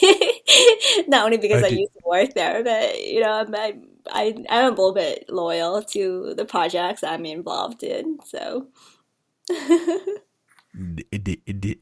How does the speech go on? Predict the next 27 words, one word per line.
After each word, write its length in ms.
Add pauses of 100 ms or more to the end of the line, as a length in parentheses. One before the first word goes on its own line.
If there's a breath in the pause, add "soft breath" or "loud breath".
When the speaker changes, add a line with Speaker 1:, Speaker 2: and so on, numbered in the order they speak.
(140)
Speaker 2:
did 220
you, 160
like, 460 (100)
uh, 300 (500)
buy 420
or 160
sell 540
anything 680 (600 loud breath)
on 280
an 180
eBay 480
auction, 600
like, 400
last 560
year 280
or 260
this 380
year? 240 (360)
Speaker 1:
No, 360
I 140
didn't. 420
I, 400
um, 720
I 80
haven't 540
really 320
shopped, 640